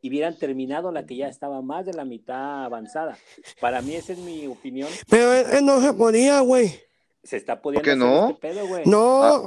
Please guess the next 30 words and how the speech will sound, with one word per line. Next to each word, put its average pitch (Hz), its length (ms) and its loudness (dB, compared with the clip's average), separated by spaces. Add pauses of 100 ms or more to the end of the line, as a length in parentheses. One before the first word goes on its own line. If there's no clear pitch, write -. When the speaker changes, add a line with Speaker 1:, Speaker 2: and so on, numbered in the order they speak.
Speaker 2:
eh, 196 80 4
Speaker 3:
ah, 190 40 4
Speaker 2:
no 185 100 4
se 180 60 6
Speaker 3:
pero, 247 100 4
ah, 226 40 0
Speaker 2:
podía. 226 520 4
Speaker 3:
no, 254 40 2
¿por 117 220 2
qué 135 180 0
no? 143 380 0 (800)
A 120 160 2
ver. 143 260 4
Speaker 2:
Ay, 185 220 4
Eva, 226 340 2
pues, 220 220 -4
eh, 233 140 -2
no, 240 260 -2 (200)
pues, 220 240 0
eh, 226 220 0 (260)
eh, 220 320 2 (380)
eh, 226 720 2
el 220 140 0
Mazatlán 226 680 -2
ya 262 100 0
había 247 180 -2
comprado 226 640 -4
a 208 60 -4
Morelia, 208 580 -4
güey. 226 260 -4